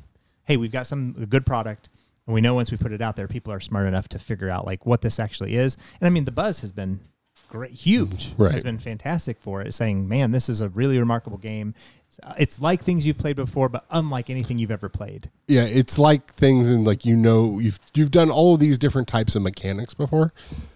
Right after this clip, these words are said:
Speaker 2: but you've never done these
Speaker 1: Right.
Speaker 2: mechanics together.
Speaker 1: And so,
Speaker 2: So.
Speaker 1: I think, you know, there's a, us as viewers and, you know, enjoyers in these,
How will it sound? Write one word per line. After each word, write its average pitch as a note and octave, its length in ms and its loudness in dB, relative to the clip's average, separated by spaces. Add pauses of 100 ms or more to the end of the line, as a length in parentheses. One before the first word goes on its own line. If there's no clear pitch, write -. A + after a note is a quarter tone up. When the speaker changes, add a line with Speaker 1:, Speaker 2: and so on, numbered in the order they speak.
(260)
Speaker 2:
but G2+ 100 2
you've F#2 80 6
never G2+ 160 6
done F#2 320 0
these A2+ 380 4
Speaker 1:
Right. F#2+ 140 -4 (240)
Speaker 2:
mechanics G2 520 -4
together. - 480 -10 (380)
Speaker 1:
And F3+ 140 4
so, F#3 260 0
Speaker 2:
So. F2+ 200 -4 (340)
Speaker 1:
I G#3+ 120 0
think, A#3 260 -2 (240)
you E3 140 -4
know, D3 100 -4
there's C#3+ 220 -2
a, D#3 140 -4 (600)
us G3+ 260 -4
as C#3 280 -4
viewers C#3+ 560 -8
and, A2 280 -8
you A2+ 80 -10
know, G#2 140 -10
enjoyers A#2+ 720 -6
in A2+ 160 -10
these, G2+ 420 -10